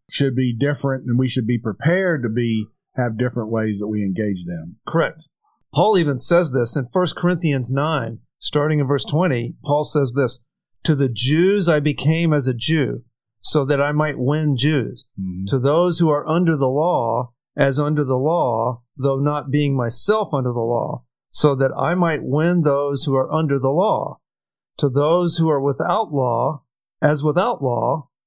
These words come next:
Speaker 2: though not being without the law of God, but under the law of Christ, so that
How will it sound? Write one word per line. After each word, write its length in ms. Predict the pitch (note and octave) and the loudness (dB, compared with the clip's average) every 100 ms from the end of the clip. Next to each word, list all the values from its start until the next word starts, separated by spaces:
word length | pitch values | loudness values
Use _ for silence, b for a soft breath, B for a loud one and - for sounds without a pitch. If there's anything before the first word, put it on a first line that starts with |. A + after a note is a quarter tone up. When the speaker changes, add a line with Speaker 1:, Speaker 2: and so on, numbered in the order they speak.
| _ _ - | _ _ 0
Speaker 2:
though 160 | C#3 | 2
not 300 | D3 D#3 E3 | 2 0 0
being 260 | D#3 D#3+ D3+ | 0 2 2
without 380 | C#3+ C#3+ C#3+ C3+ | 2 2 0 -2
the 80 | C3+ | 0
law 280 | C#3+ C3+ | 0 0
of 80 | B2 | 0
God, 540 | D#3 F#3 F3+ A#2+ C3+ B2 | 0 0 0 0 -2 0
but 120 | C3+ | 2
under 280 | C#3+ D#3+ D3 | 2 2 2
the 120 | C3+ | 2
law 220 | C#3 C3+ | 2 0
of 120 | B2 | -2
Christ, 500 | - A#3 G#3+ - - _ _ _ - | -2 0 0 -2 -8 _ _ _ -2
so 220 | - C#3+ | 2 4
that 140 | C#3+ | 2